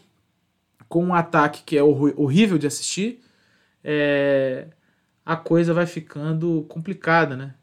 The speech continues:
Jogos muito ruins que o Broncos faz como um todo. Mas eles conseguem empurrando, eles são um time que ainda é competitivo, apesar dos problemas, né? Levaram o jogo pra prorrogação, onde o Chargers ganhou dezenove a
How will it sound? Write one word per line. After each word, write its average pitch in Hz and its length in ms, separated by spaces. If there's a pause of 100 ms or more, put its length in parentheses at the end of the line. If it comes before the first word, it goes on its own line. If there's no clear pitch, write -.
(240)
Jogos 160 420
muito 160 300
ruins 135 460
que - 80
o 127 40
Broncos 123 360
faz 151 240
como 165 240
um 180 80
todo. 143 340 (1080)
Mas 180 360
eles 190 160
conseguem 180 440
empurrando, 185 440
eles 160 140
são 175 120
um 175 40
time 175 180
que 175 100
ainda 180 160
é 185 60
competitivo, 185 640
apesar 165 420
dos 160 140
problemas, 135 500
né? 143 160 (560)
Levaram 139 300
o - 20
jogo 143 160
pra 139 80
prorrogação, 165 560
onde 170 140
o 165 40
Chargers 160 300
ganhou 143 380 (640)
dezenove 135 580
a 143 180